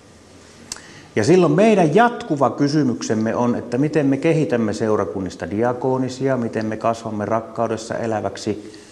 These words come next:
yhteisöksi ja miten meidän kylän hätä ja kuuluu Jumalan palveluksessa.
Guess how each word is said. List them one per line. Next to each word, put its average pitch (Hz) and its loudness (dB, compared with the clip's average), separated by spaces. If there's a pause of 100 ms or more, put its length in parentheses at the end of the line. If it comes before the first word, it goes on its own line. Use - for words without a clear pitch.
(220)
yhteisöksi 98 -4 (600)
ja 98 -2
miten 110 0
meidän 107 0 (260)
kylän 92 -2
hätä 98 -4
ja 90 -6
kuuluu 92 -2
Jumalan 87 -4
palveluksessa. - -12